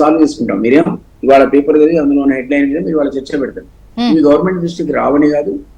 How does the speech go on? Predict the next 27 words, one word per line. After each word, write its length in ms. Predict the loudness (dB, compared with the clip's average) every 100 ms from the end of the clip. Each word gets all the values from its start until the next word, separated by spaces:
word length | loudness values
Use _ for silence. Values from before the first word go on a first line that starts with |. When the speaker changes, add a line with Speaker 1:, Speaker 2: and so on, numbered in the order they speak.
| -2 2
Speaker 1:
దానికి 220 | 4 4 2
మాకు 140 | 0 2
కమిట్మెంట్ 380 | 0 0 -2 0 2
లేదని 240 | 2 2 -2
కాదు, 140 | -8 -14 -10
దానికి 200 | -6 -6
కొంత 80 | -6 -4 0
సమయం 280 | 2 4 4
పడుతుందని 380 | 2 -2 -6 -8
అని 100 | -10
అంతే. 160 | -14 -20 -20 _ -20 -20 -20 -8 -2 -2 -2 -10 -18 -20 -14 -6
Speaker 2:
ఒకటి 280 | -2 0 2
విపక్షాలు 600 | 2 2 2 4 6 6
అనేదైనా 540 | 4 2 2 4 2 2
కూడా 220 | 2 4 2
ముఖ్యంగా 340 | 0 -2 2 4
రైతులకు 460 | 4 2 0 0
సంబంధించి 560 | 0 2 2 0 -2 -2 -4
గనక 280 | -2 -2 -4
చూసినట్లయితే, 800 | -4 -6 -6 -6 -6 -6 -8 -10 -20 -20 -6
అంటే 200 | 0 2 0 -2 -10 2
వాళ్ళు 440 | 4 6 4 2 0 -2 0
రుణ 180 | 2 4
విముక్తి 420 | 4 2 -2 0 2
కలుగుతుందని 640 | 2 2 -2 2 0 0 2 2
ఆశపడి 380 | 2 2 2 2
ఎదురు 140 | 0